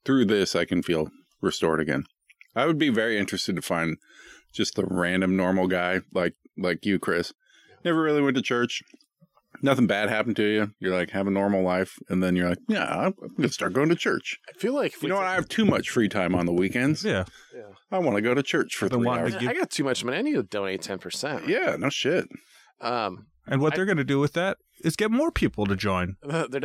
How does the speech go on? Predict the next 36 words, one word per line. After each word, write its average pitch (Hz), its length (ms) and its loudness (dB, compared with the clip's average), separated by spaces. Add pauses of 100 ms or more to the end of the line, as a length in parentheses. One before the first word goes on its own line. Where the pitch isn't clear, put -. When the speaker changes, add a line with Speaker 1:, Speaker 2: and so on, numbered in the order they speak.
Speaker 3:
Then 190 140 0
Speaker 2:
not 170 100 0
gonna 240 60 0
Speaker 3:
they'll 311 80 0
Speaker 2:
pay 165 100 -2
Speaker 3:
give. - 120 0
Speaker 2:
taxes 151 300 -6
on 117 140 0
it. 175 160 -4 (240)
Speaker 3:
And 135 120 0
Speaker 1:
Yeah. 180 80 2
Speaker 3:
then 180 120 0
they'll 269 180 0
give 127 240 0
ten 101 220 0
percent. 104 520 0 (220)
And 139 140 0
when 147 140 2
those 208 300 2
people 131 280 0
join, 135 300 2
they'll 170 200 2
ha-, 151 140 2
invite 139 340 -2
their 190 140 -2
buddies 113 360 2
over. 127 400 0 (520)
And 147 140 2
then 190 80 4
it's 175 160 0
like 170 160 0
some 147 380 0
sort 143 240 0
of 117 60 -4
triangular 143 720 0
shaped, - 500 -4